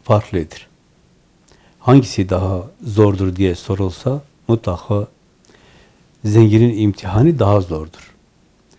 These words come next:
Kazanma imkanı daha zordur. <clears throat> Fakir sadece sabreder, Rabbine boyun büker, "Her şey sendendir ya Rabbi." der. Allah'ın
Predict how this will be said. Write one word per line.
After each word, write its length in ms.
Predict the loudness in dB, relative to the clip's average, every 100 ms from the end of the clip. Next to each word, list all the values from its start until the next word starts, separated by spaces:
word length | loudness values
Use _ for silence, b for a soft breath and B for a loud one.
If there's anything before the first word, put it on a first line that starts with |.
| b b b _ _ _ _
Kazanma 400 | 2 4 4 2
imkanı 540 | 0 -2 2 2 2
daha 200 | 0 0
zordur. 480 | -2 -6 -12 -16 -20 -20
<clears throat> 360 | -8 -4 -4 -4 -14 -20 -20 _ _ _ _ _ _ _ _ B B B B B B B _ _ _ _ _ _ _ _ _ _
Fakir 260 | 0 2 0
sadece 640 | 0 2 2 2 0 -2 -8 _ _ _ -20
sabreder, 680 | 0 2 2 0 0 -2 -6 _ _ _ _ _ _ _ _ 0
Rabbine 400 | 2 2 2 2
boyun 340 | 2 2 0
büker, 400 | -4 -6 -6 -8 _ _ _ _ _ _ _ b b b b b b
"Her 180 | -2 0
şey 340 | 0 -2 -2 -4
sendendir 600 | -16 -4 -2 0 -2 -4
ya 220 | -6 -6 -6
Rabbi." 340 | -8 -10 -16 _
der. 360 | -10 -6 -6 -8 _ b b b b b b b _
Allah'ın 500 | -4 -2 -2 -2 -4